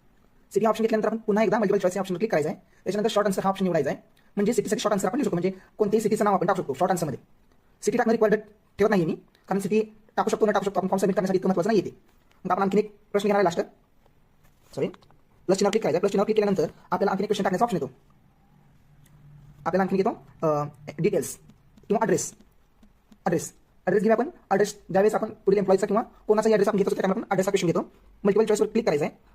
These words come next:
आणि इथं आपण पॅराग्राफ घेऊ शकतो. शॉर्ट आन्सर नाही घेतलं चालते, कारण ॲड्रेस मोठा येऊ शकतो. पॅराग्राफ निवडायचा आपण.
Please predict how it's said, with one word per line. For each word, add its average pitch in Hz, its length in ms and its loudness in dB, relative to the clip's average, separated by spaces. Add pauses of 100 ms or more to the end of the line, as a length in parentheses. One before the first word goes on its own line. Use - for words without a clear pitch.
आणि 214 120 2
इथं 226 60 2
आपण 254 100 -2
पॅराग्राफ 208 240 2
घेऊ 180 60 2
शकतो. 185 120 -4
शॉर्ट 208 120 2
आन्सर 196 120 -2
नाही 196 80 2
घेतलं 190 100 0
चालते, 170 160 0
कारण 180 100 -2
ॲड्रेस 190 160 0
मोठा 196 140 2
येऊ 170 60 4
शकतो. 165 160 -8 (360)
पॅराग्राफ 185 240 2
निवडायचा 143 220 0
आपण. - 80 -10